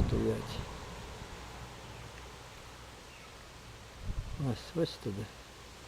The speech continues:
Після дощику це літають, після дощику. Можливо, і то правда, що після дощику трошки вологість падає.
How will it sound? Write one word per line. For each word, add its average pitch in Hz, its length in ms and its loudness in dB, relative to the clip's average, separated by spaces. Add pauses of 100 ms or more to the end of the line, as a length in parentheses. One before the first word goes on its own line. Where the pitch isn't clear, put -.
(1600)
Після 151 180 12
дощику 127 460 8 (140)
це 135 60 6
літають, 123 480 4 (120)
після 135 240 4
дощику. - 500 2 (1900)
Можливо, 170 440 12
і 175 60 12
то 330 200 6
правда, 127 320 12
що 143 140 10
після 143 240 12
дощику 147 440 10
трошки 143 420 4 (680)
вологість 139 440 12
падає. 107 440 10